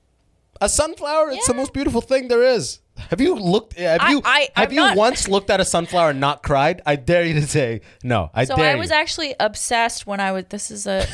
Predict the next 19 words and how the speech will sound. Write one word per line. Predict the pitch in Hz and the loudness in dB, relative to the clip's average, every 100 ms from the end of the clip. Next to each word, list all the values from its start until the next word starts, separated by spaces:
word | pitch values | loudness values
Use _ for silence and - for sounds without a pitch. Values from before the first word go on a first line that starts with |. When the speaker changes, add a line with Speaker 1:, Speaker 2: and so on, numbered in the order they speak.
| - | -4
Speaker 1:
<laughs> | 190 | -2
Speaker 2:
weird | 156 277 - | -2 -4 -2
fact, | 220 170 - - | -2 -2 -6 -10
when | 208 208 | -4 -2
I | 208 | 0
was | 202 202 - | 0 -4 -6
ten. | - 269 254 190 277 - | -4 -2 -2 -4 -8 -8
Speaker 1:
Yeah. | 139 131 104 117 _ - | -2 0 -2 -8 _ -4
Speaker 2:
Um, | 196 185 180 185 | 0 0 -2 -4
so | - 196 | -2 0
I, | 196 190 190 _ _ | 0 -2 -8 _ _
I | 185 | -4
went | 196 233 | -4 -6
to | 247 | -8
the, | 208 208 | -8 -8
you | 262 | -10
know, | 349 | -12
j-, | 285 - _ | -12 -16 _
okay, | - 175 | -10 -10